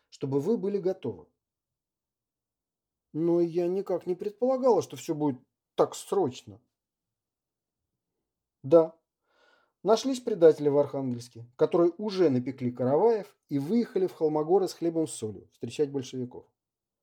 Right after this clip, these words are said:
Наши бипо разбиты, и красные вот-вот могут ворваться в город со стороны Исакогорки. Торопитесь». Издалека,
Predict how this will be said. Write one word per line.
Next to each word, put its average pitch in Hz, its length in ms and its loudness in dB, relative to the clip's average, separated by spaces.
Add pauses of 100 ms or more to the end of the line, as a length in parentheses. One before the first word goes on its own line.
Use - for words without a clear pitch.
(440)
Наши 185 260 0
бипо 214 560 2
разбиты, 127 640 -2 (400)
и 127 80 -6
красные 196 460 6
вот-вот 190 500 4
могут 131 280 -2
ворваться 147 460 2
в 113 80 -10
город 208 300 6
со 151 80 -4
стороны 165 380 -2
Исакогорки. 156 680 -8 (720)
Торопитесь». 240 640 2 (1700)
Издалека, 190 680 0